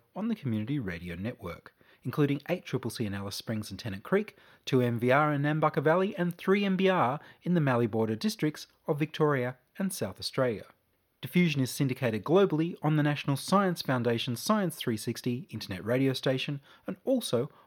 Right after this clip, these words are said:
on astronomy dot F M. Subscribe to the podcast on the Diffusion website,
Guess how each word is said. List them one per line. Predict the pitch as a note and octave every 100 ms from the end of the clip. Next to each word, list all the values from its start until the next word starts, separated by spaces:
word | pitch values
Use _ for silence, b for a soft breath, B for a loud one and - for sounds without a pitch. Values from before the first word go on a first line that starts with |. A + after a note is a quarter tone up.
| b
on | A3+
astronomy | A#3 - B2+ A2 A2
dot | A#2 C3
F | C#3+
M. | A#3+ G#3 F2 _ _ _ _ _
Subscribe | - D#3+ - F#3 F#3+
to | D#3
the | B2
podcast | C3 A2+ B2+ D3 E3+ -
on | D3+ E3+
the | F3
Diffusion | E3+ D3+ A2+ G#2 A2+
website, | D#3+ D#3+ F2+